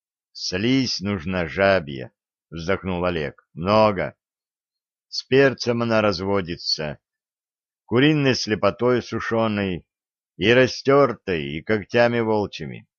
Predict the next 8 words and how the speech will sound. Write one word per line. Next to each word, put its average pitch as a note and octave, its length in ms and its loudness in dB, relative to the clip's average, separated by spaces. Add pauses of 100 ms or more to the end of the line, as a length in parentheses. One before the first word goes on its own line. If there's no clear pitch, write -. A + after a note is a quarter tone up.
(880)
Делаешь C#3 520 6
круг C#3 380 0
на F#2+ 100 -4
сухом A2+ 440 -2
берегу, G2 580 0 (280)
неподалёку F#2+ 680 0
от D#2+ 100 -4
болота, F#2 600 0